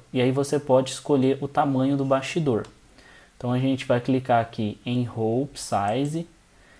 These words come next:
e aí você vai escolher o bastidor que você quiser aqui, que você querer, né? Então não se atente tanto aos nomes, né? Você pode ir pelos números mesmo, ou até mesmo customizar aqui, ó. Vou tentar colocar aqui, ó, um dez por dez, né? Cem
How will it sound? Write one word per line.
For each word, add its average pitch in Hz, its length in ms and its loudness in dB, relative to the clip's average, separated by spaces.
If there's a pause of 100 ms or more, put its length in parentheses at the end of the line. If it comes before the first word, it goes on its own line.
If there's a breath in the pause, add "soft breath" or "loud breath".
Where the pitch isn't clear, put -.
(220 soft breath)
e 123 60 0
aí 127 80 4
você 131 220 0
vai 131 140 4
escolher 135 460 2
o 139 80 -2
bastidor 131 600 0
que 131 140 -6
você 135 340 -2
quiser 131 420 0
aqui, 127 280 -2
que 127 120 -6
você 131 520 -2 (560 soft breath)
querer, 156 520 2
né? 120 120 -2
Então 165 420 -2 (140)
não 151 160 -4
se 180 120 0
atente 143 440 0
tanto 127 320 -2
aos 131 200 0
nomes, 135 600 -2
né? 120 140 -4
Você 131 240 -4
pode 123 300 -2
ir 127 40 -4
pelos 135 380 0
números 139 480 0
mesmo, 135 380 0 (460 loud breath)
ou 147 140 4
até 160 200 0
mesmo 147 340 2
customizar 156 720 0
aqui, 131 260 -4
ó. 104 100 -2 (800 loud breath)
Vou 127 80 -12
tentar 127 340 -2
colocar 117 380 -2
aqui, 110 200 -6
ó, 110 40 -2
um 113 160 -4
dez 113 340 0
por 110 220 -6
dez, 131 480 -4
né? 113 160 -6
Cem 135 560 -6